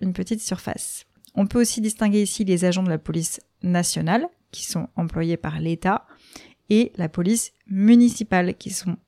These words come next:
euh, les, donc les agents de la police municipale, eux, sont directement employés par leur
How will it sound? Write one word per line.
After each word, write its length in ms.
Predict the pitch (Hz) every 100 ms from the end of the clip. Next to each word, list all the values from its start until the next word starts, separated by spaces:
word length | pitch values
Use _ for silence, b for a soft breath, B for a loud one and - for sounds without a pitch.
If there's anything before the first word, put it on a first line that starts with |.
| _
euh, 180 | 170 156
les, 100 | 165
donc 160 | 165 165
les 160 | 165
agents 180 | 170 180
de 60 | 185
la 60 |
police 280 | 170 160 160
municipale, 480 | - 160 - 190 - -
eux, 100 | 262
sont 160 | -
directement 520 | 175 - - 175 170 165
employés 340 | - 170 214
par 180 | 180 165
leur 280 | 180 208